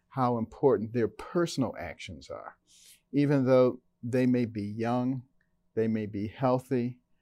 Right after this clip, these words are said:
they may have very little risk of,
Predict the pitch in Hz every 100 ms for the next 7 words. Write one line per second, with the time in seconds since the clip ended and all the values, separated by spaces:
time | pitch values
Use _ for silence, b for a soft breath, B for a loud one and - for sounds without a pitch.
0 | _ _ - 110 110 110 113 98 95 101
1 | 101 - - 311 320 139 92 85 _ 117
2 | 117 120 110 110 113 107 - _ _ _
3 | _ _ - 113 117 110 -